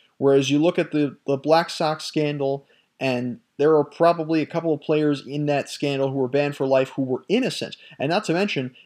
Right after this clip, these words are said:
they didn't cheat to win. They lost on purpose,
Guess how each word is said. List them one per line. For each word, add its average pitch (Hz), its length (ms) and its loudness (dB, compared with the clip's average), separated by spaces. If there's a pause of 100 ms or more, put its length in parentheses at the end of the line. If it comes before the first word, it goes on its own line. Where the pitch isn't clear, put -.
they 185 240 6
didn't 180 320 2
cheat - 340 -2
to 139 120 2
win. 135 500 2 (160)
They 190 280 2
lost 135 600 2
on 101 180 0
purpose, - 500 -8